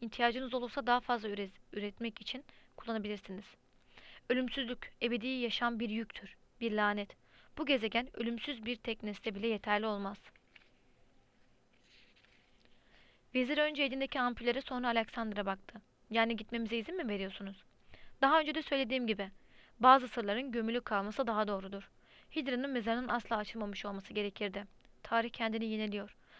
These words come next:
Alexander onları omuzlarından iterek çıkışa doğru yöneltti. "Haydi gidin, hemen. Başınıza hiçbir şey gelmeyecek.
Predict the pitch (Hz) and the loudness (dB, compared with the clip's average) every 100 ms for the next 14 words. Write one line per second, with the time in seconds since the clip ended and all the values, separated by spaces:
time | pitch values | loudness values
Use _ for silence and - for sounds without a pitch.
0 | - - - 247 - 339 320 294 277 247 | -20 -8 2 2 2 -2 0 2 2 2
1 | 262 254 247 254 240 254 247 254 254 - | 0 0 0 0 0 -2 -2 -2 -4 -6
2 | - 254 220 208 202 202 196 - 202 - | -6 -4 -2 -2 -2 -2 -4 -6 -10 -10
3 | _ - 226 226 220 190 208 - _ - | _ -4 2 4 2 -4 -8 -10 _ -6
4 | 226 208 202 - - 254 - 277 262 254 | -2 -2 -4 -20 -6 -4 -4 -2 -2 -2
5 | - 247 247 233 220 214 196 190 - - | -4 0 2 6 6 6 2 -6 -10 -18